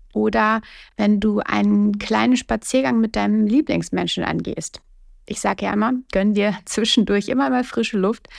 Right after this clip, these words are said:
gönn dir auch zwischendurch immer mal Zweisamkeit und dann nimm dir einfach mal zehn Minuten, auch wenn alle anderen irgendwie, ähm, <laughs> viele, viele Erwartungen an dich haben oder an euch haben als Paar, nimmt euch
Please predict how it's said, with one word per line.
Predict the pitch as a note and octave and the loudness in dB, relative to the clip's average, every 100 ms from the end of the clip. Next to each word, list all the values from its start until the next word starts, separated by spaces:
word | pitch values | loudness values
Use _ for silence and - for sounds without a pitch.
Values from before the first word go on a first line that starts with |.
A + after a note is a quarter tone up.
| - - - | -20 -18 0
gönn | G#3 A3+ | 2 4
dir | A#3+ - | 4 2
auch | A3 | 0
zwischendurch | - A#3 A3+ A3 A3 | 0 -2 2 0 2
immer | A#3+ A#3+ A#3 | 0 2 2
mal | G#3 | 0
Zweisamkeit | - - F#3+ G3 G#3+ A3 A3 A3 B3+ - - - - - | -4 -4 -2 0 0 -2 -2 -4 -4 -8 -20 -20 -20 0
und | A#3 A3 | 2 4
dann | G#3+ | 4
nimm | B3 C4+ | 6 4
dir | B3+ | 4
einfach | A3+ A3 A3+ | 0 0 -2
mal | G#3+ G#3 G#3+ _ - _ - - - - | 0 0 -2 _ -20 _ -20 -20 -20 -14
zehn | - C#4 D4 | 0 6 6
Minuten, | B3 A#3+ B3+ B3 B3+ | 6 2 2 2 4
auch | F#3+ G3+ | 2 0
wenn | G#3 G3 | -2 0
alle | F#3 F#3 | 0 0
anderen | - G3+ G#3 | 0 2 0
irgendwie, | - F#3+ G3 - G3 F#3+ - - - - | 0 -2 -2 -2 -6 -6 -10 -20 -20 -4
ähm, | G#3+ F#3+ F#3+ F3+ | 0 2 2 0
<laughs> | - - F#3 - - - | -4 -10 -10 -12 -20 -2
viele, | - E4 D#4+ | 4 4 4
viele | - C4+ | 2 2
Erwartungen | C4 A#3 A#3 B3+ G#3 | 2 4 2 2 2
an | G3 F#3 | 2 0
dich | F#3+ F#3+ | 0 0
haben | F#3 G#3+ | 2 2
oder | A#3 G3 | 2 0
an | F#3 | 0
euch | - A3+ C4 - | 0 0 0 0
haben | G3 F3+ | 0 0
als | F3+ - | -2 -4
Paar, | - F#3+ C#4 - - - - _ | 2 2 0 -10 -20 -20 -20 _
nimmt | G#3 A3 B3 | 2 4 4
euch | - G#3+ G3+ | 2 -2 -4